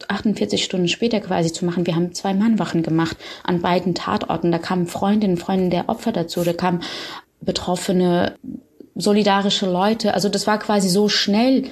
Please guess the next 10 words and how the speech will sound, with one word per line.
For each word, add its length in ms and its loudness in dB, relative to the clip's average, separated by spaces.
bei, 100 0
an 180 2
beiden 300 2
Tatorten 640 0
die 120 2
Namen 260 4
der 140 0
Opfer 240 -2
zu 140 -8
sagen. 380 -2